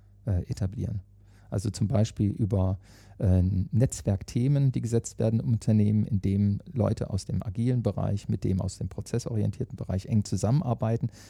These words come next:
damit gegenseitiges Verständnis existiert. Also damit man sieht, aha, das, was die machen im agilen Bereich, bringt uns die Innovation, die Schnelligkeit, die neuen Ideen.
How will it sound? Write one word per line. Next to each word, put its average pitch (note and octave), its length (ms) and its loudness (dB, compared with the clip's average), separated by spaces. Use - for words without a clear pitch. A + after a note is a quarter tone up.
damit - 420 4
gegenseitiges G#2+ 640 0
Verständnis G2 560 0
existiert. - 580 -8
Also G2 280 0
damit G#2+ 280 4
man A2 120 8
sieht, C#3 400 2
aha, G2+ 320 2
das, A#2+ 260 -2
was G#2+ 140 -4
die - 120 -6
machen A2 460 0
im G#2+ 120 0
agilen C3+ 360 0
Bereich, A#2 560 -2
bringt A2 240 2
uns - 140 -2
die - 100 -6
Innovation, A#2 540 0
die A2 80 -4
Schnelligkeit, G#2+ 520 -2
die G2 80 -4
neuen F#2 320 2
Ideen. D3 540 0